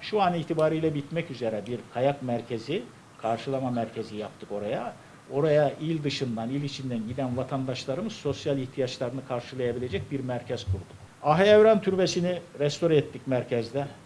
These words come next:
İlimizin önemli kültür değerlerinden birisi. Dumlupınar'a bizim için çok önemli, tarihimize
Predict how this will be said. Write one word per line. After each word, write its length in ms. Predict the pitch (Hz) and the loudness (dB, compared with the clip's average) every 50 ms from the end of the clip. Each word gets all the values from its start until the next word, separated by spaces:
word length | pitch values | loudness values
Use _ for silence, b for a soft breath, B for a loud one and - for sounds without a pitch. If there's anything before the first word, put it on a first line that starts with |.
| - - 143 | -20 -14 -10
İlimizin 540 | 135 127 127 135 135 127 131 143 143 - - - | -6 -2 0 0 0 0 0 -2 -4 -4 -6 -6
önemli 420 | 113 117 123 120 127 156 190 196 - | -6 -4 -2 0 0 0 -2 -4 -4
kültür 400 | - 143 127 - - 135 123 117 | -8 -10 -8 -4 -6 -6 -2 0
değerlerinden 680 | 113 113 110 104 107 104 98 98 101 95 98 92 90 | 2 2 2 2 0 -2 -4 -4 -6 -8 -8 -8 -10
birisi. 320 | 90 85 - - - 113 107 - - B B B B B B B B B B B - - - - - | -10 -12 -12 -12 -10 -10 -10 -12 -14 B B B B B B B B B B B -20 -20 -20 0 2
Dumlupınar'a 760 | 143 175 208 226 220 220 214 214 208 208 208 202 202 175 - - - - - - - - - - - | 4 6 6 6 4 4 4 6 8 10 10 10 8 6 4 0 -10 -18 -20 -20 -20 -20 -20 -14 -10
bizim 240 | 135 147 180 196 190 | -6 -4 0 0 0
için 220 | 180 - 196 190 | 0 0 0 -2
çok 240 | - - 190 185 190 | 2 2 2 4 6
önemli, 480 | 180 170 160 147 143 139 147 160 156 151 - | 6 6 6 6 6 6 4 2 2 0 2
tarihimize 680 | - 143 143 147 151 151 143 156 156 143 165 160 147 | 2 4 6 6 6 6 4 4 2 2 2 2 2